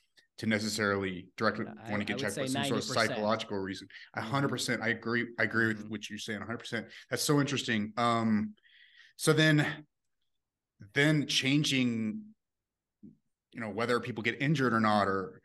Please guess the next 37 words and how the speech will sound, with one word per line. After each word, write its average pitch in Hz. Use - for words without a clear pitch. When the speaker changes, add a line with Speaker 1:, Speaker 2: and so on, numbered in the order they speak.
Speaker 1:
really 135
is 117
about 107
changing 110
how 131
they 123
think 120
about 110
training. 127
So 104
Speaker 2:
Yeah, -
Speaker 1:
that's 196
Speaker 2:
I -
mean, 170
changing -
Speaker 1:
interesting. 202
Speaker 2:
their 185
Speaker 1:
I 180
didn't 175
Speaker 2:
perspective 190
Speaker 1:
even -
Speaker 2:
or 143
on 123
why 147
they're 131
in 123
there, 101
you 104
know? 104
'Cause 117
if 117
you 147
Speaker 1:
Mm. -
Speaker 2:
wanna 240
get 175
jacked, 165
it, -